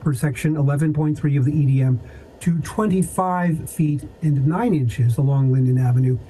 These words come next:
This is a reduction of sixty-six percent. Their request is nearly one-third of what is required by the code. And aside, this, by the way, is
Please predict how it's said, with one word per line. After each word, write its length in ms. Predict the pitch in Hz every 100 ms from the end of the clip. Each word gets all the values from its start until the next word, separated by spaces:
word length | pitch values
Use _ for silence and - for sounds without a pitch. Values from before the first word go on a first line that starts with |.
| - - - - - -
This 480 | 139 160 254 - - -
is 240 | 190 175
a 100 | 175
reduction 520 | 165 151 151 - 175
of 120 | 160
sixty-six 880 | - - 247 - - - - 143 -
percent. 640 | - 175 185 254 208 - - - - - - - - - - - - -
Their 160 | - 180
request 400 | 208 - 208 190
is 140 | 190
nearly 340 | 165 175 170 165
one-third 800 | 143 160 220 220 - 202 156 147
of 120 | 135
what 140 | 147
is 120 | 165 156
required 540 | 185 180 139 139 147
by 120 | 127
the 120 | 143 165
code. 420 | - 214 98 104 - - - - - - -
And 160 | 156 139
aside, 500 | 135 123 143 131 135
this, 240 | 139 180 -
by 180 | 156
the 60 | 147
way, 180 | 139 139
is 220 | 131 120